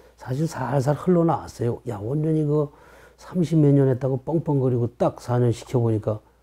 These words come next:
잘한 게 뭐가 있냐." 그 습성이 바뀌질 않아요. 어, 성조합장이 기존에 해왔던 그 정치 색깔 또 뭐 다 알죠. 총회 때 막 뭐 위원장을 불러서 인사소개시키거나 뭐 이번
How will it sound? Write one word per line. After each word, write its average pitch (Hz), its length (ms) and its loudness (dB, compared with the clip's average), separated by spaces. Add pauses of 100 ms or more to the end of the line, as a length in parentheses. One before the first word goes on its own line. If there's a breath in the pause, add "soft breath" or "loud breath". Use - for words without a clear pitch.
(720 soft breath)
잘한 175 320 2
게 151 80 6
뭐가 101 240 4
있냐." 95 140 -4 (640 soft breath)
그 175 180 2
습성이 202 500 4
바뀌질 120 500 0
않아요. 87 260 -6 (180)
어, 101 320 -18
성조합장이 120 760 -2 (300)
기존에 120 400 0
해왔던 120 480 -2
그 110 240 -2
정치 107 360 -6
색깔 104 500 -4
또 110 120 -4
뭐 104 240 -6 (120)
다 113 220 -10
알죠. 104 580 -6 (880 soft breath)
총회 143 420 2
때 113 160 0
막 107 360 -2
뭐 101 340 -6
위원장을 101 540 -2
불러서 98 420 -6
인사소개시키거나 98 1080 -8
뭐 101 180 -8
이번 98 340 -10